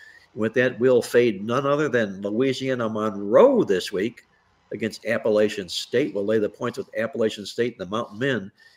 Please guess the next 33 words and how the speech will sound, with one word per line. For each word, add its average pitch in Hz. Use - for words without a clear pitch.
after 104
their 95
tough 123
loss 107
last 101
week. 110
Our -
awesome 117
angle 104
play 110
this 101
week, 107
Four 110
on 101
the 98
Floor, 101
will 98
be 104
on 101
Appalachian 95
State. -
And 175
it's 120
time 117
now 107
for 107
our 95
final 110
segment 110
of 107
the 95
show 123
with 107